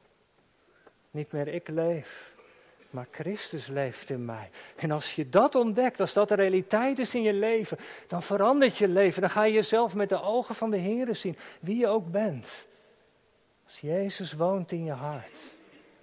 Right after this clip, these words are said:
De uitleggers vermoeden dat deze man terug in Ethiopië een kerk heeft gesticht. En dat zo de Ethiopische kerk ontstaan is. Ik weet het niet, het zou kunnen.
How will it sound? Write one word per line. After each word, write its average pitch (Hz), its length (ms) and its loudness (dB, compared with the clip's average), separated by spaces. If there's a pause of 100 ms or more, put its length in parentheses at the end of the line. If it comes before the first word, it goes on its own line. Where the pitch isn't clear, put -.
(1300)
De - 60 -8
uitleggers 156 880 -6 (760)
vermoeden 165 500 0
dat 160 180 2
deze 180 360 2
man 175 380 -2 (920)
terug 190 320 2
in 196 100 2
Ethiopië 180 840 2 (840)
een 165 100 -14
kerk 220 280 2
heeft 160 280 -2
gesticht. - 720 -8 (580)
En 147 60 -12
dat 151 160 -4
zo 170 200 4
de 175 60 4
Ethiopische 175 580 2
kerk 196 300 2
ontstaan 190 580 0
is. 120 140 -8 (840)
Ik 135 60 -14
weet 196 180 4
het 202 120 4
niet, 170 140 -2
het 180 100 -6
zou 202 240 2
kunnen. 175 300 2